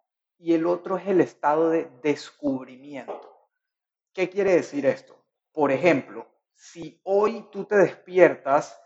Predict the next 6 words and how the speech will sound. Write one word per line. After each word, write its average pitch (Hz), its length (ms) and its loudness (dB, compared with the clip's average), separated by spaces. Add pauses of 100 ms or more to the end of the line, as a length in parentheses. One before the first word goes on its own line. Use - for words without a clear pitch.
(320)
y 151 760 -6
te 156 140 -2
das 160 220 0
cuenta 190 440 0
que 185 120 -4
necesitas 156 800 -2